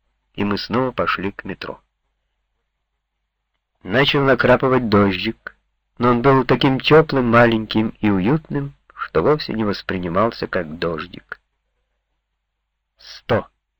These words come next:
сказал я решительно. «Что сто?» — спросила Галочка. «Я загадал,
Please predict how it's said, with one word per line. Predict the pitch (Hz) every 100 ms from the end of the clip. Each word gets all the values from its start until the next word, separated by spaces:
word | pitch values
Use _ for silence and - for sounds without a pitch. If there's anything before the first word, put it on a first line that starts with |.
| _ _
сказал | _ - 87 85 87
я | 90
решительно. | 95 87 73 69 - - - _ _ _ _ _ _ _ -
«Что | - - 175
сто?» — | - - - - _ _ _
спросила | - - 98 - 87 82
Галочка. | 80 73 73 - - - _ _ _ _ _ _ _ -
«Я | - 113
загадал, | 123 143 147 92 -